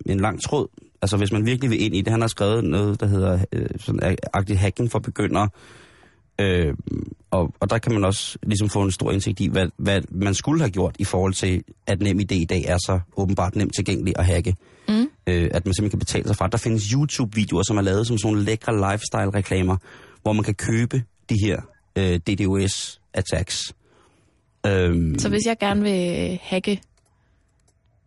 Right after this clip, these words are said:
Speaker 2: min gode vens computer, så kan
Speaker 1: Ja.
Speaker 2: jeg købe mig til det?
Speaker 1: Jamen, det er sådan noget børnehacking, ikke? Altså, det, men, men
Speaker 2: Okay,
Speaker 1: det
Speaker 2: så hvis jeg gerne vil hacke
Speaker 1: generer, du vil godt lukke min Facebook-side ned, for eksempel.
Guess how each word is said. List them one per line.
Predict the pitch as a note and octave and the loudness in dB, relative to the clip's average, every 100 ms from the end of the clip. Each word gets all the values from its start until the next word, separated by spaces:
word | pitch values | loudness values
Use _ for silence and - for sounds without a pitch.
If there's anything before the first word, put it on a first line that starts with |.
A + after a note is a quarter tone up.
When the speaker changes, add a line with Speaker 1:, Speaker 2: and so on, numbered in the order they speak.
| - | -4
Speaker 2:
min | F3+ | -2
gode | E3+ F3 F#3+ | 0 2 2
vens | F3+ F3 - - | 2 0 -2 -6
computer, | F#3 F3 E3+ E3 F3 - _ _ _ - | -8 -2 0 0 -2 -6 _ _ _ -8
så | |
kan | G3+ - | -4 0
Speaker 1:
Ja. | |
Speaker 2:
jeg | G3+ - | 0 -2
købe | A#3 A#3 A3 | -4 -2 -2
mig | G#3 | -2
til | - G#3 | -2 -6
det? | - | -4
Speaker 1:
Jamen, | - | -2
det | A#2+ | 0
er | |
sådan | C3+ | 0
noget | C#3+ | 0
børnehacking, | B2+ D3 D3 G2+ F2 F#2 | 0 2 2 0 0 0
ikke? | G#2+ - - | -2 -4 -4
Altså, | G2+ E2+ - - | 0 -2 -2 -2
det, | F2+ | -2
men, | - B2 G#2+ | 0 0 0
men | A2+ | 0
Speaker 2:
Okay, | G#2+ F#3+ | 0 -2
Speaker 1:
det | F3+ | -2
Speaker 2:
så | - | -4
hvis | G3+ G#3 | -4 -4
jeg | A3 | -2
gerne | G#3+ A3 | 0 0
vil | A#3 | -2
hacke | A3 A#3+ A#3+ B3 A3+ - - | -2 -2 0 0 -2 -4 -4
Speaker 1:
generer, | C#3+ C3 B2 A#2+ | 0 2 2 2
du | C3+ | 0
vil | B2 | 0
godt | C3+ | 0
lukke | C#3+ B2+ A2+ | 0 0 0
min | B2+ | -2
Facebook-side | A#2 A2 - G2+ - - - F#2 | 0 -2 -2 -2 -2 -4 -2 0
ned, | F#2 - | 0 -2
for | - | -8
eksempel. | - - - | -12 -12 -14